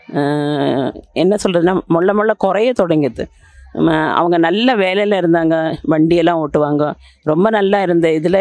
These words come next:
எங்களோட ஒரு நெருடல் தொடங்கிடுது என்னோட வாழ்க்கையில. அப்ப நானு ம-, ரொம்ப மனசு உடைஞ்சு போயிடுவேன். முன்னாலெல்லாம் யாராவது ஏதாவது பேசின்னு வந்தேன்னா எனக்கு ரொம்ப அழுக வரும். என்ன பண்றது, என்ன பண்றது, எங்களோட வாழ்க்கை என்ன இப்படி ஆயிடுத்து?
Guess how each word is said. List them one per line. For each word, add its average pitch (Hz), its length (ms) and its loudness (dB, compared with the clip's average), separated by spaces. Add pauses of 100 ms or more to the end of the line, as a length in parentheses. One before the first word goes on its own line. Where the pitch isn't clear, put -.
(120)
எங்களோட 160 400 2
ஒரு 156 300 0 (280)
நெருடல் 185 540 2 (180)
தொடங்கிடுது 147 460 0
என்னோட 143 260 2
வாழ்க்கையில. 143 560 0 (320)
அப்ப 165 260 -2
நானு 170 440 0
ம-, 151 160 0
ரொம்ப 180 300 0
மனசு 208 380 0
உடைஞ்சு 151 220 0
போயிடுவேன். 131 340 0 (360)
முன்னாலெல்லாம் 185 760 0
யாராவது 170 460 0
ஏதாவது 170 380 0
பேசின்னு 185 300 2
வந்தேன்னா 160 380 2
எனக்கு 156 200 -2
ரொம்ப 196 340 2
அழுக 156 220 0
வரும். 131 280 -2 (960)
என்ன 170 380 2
பண்றது, 175 360 2
என்ன 175 300 2
பண்றது, 160 320 2
எங்களோட 165 300 2
வாழ்க்கை 185 420 2
என்ன 190 180 2
இப்படி 160 260 0
ஆயிடுத்து? 139 440 0